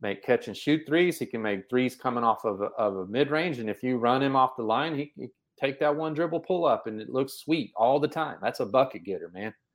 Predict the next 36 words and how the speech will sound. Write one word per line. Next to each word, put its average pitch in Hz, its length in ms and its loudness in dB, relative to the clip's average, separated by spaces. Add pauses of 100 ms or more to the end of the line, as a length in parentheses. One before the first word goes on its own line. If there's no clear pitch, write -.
(280)
And, 113 140 -4
like, 113 240 0 (200)
that's 135 300 2
one 160 460 0 (220)
thing, 185 240 2
that's - 240 0
one 170 320 0
attribute 143 640 2 (500)
of 156 340 4 (840)
postseason, 160 920 0
or, 139 180 -8 (140)
and 135 120 -2
we're 135 120 2
about 160 240 6
to 151 60 -4
see 165 260 0
it 170 100 0
in 147 180 -4
the 143 60 -2
playoff 156 500 2
game. 139 240 -4
The 131 80 -4
shot 180 320 4
profiles 151 480 4
in 143 140 -8
N 147 140 -8
B 143 100 -6
A 151 100 0
playoffs 160 520 0
look 127 180 -6
different 139 320 -2
than 147 80 -12
they 147 120 -4
do 151 260 0
in 135 160 -4
the, 123 260 -6